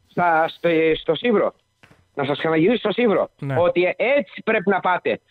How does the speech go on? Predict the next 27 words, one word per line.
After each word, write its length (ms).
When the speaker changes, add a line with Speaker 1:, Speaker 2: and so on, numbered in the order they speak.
Speaker 1:
«Ρε 220
εσύ, 220
αφού 280
έχουμε, 600
την 160
έχουμε 260
δεδουλεμένη 600
αυτή, 160
την 120
έχουμε 280
δει 400
την 140
οδό 240
και 140
δεν 220
βγήκε 260
πουθενά». 560
Εδώ 300
μου 120
λέγανε 320
ότι 140
πρέπει 300
να 100
κλείσω 300
το 120
μαγαζί 680
πάνω 540